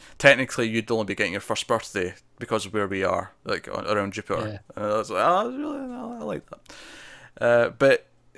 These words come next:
Speaker 1: yeah, so he, he tells him everything, so, 'cause he, 'cause Diogo knows they brought back a scientist and all the rest of it. He was there on that mission, and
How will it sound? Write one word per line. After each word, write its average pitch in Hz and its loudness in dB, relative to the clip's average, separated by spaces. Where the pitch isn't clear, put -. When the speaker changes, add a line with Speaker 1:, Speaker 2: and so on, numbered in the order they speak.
Speaker 1:
yeah, 131 8
so 143 2
he, 175 0
he 175 -4
tells 151 4
him 135 4
everything, 117 -2
so, - 0
'cause 117 0
he, 143 4
'cause 120 -6
Diogo 139 4
knows 123 0
they 117 0
brought - 0
back - -2
a - -12
scientist 190 4
and 120 -2
all 110 0
the 110 -2
rest 113 0
of 107 -6
it. 110 -4
He 117 -2
was 107 -8
there 113 2
on 110 -4
that 98 -4
mission, 101 -6
and 110 0